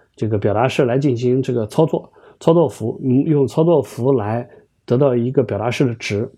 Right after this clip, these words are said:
那么最常见的就是比较大小操作符。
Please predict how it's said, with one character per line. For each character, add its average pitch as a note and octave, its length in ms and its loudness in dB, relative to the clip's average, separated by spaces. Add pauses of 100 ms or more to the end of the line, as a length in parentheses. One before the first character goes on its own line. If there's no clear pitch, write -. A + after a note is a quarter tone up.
(540)
那 D3 120 2
么 C#3 480 2
最 E3 100 2
常 B2 180 0
见 D#3+ 160 4
的 C#3 80 2
就 A#2 140 -2
是 A2 80 -4
比 G#2+ 180 -2
较 C3 140 2
大 C#3+ 160 0
小 G#2+ 140 -12
操 - 160 -6
作 G#2+ 160 0
符。 - 180 -14